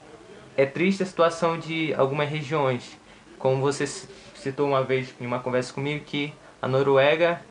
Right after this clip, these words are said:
era um, é um dos países que apoiam o seu estado, né? E simplesmente, é, saiu do, do apoio que dava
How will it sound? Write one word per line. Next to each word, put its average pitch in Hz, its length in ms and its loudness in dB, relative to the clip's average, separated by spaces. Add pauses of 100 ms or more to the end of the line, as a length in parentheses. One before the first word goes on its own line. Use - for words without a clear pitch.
era 131 180 2
um, 135 240 -4 (420)
é 127 80 -4
um 131 60 0
dos 143 120 -8
países 147 360 2
que 160 80 4
apoiam 147 520 2 (440)
o - 40 -16
seu 135 140 2
estado, 127 340 4
né? 127 360 0
E 131 40 -6
simplesmente, 175 840 0 (480)
é, 139 220 4
saiu 160 640 0
do, 127 540 -4 (540)
do 127 460 -2
apoio 156 560 2 (580)
que - 80 -8
dava 123 520 2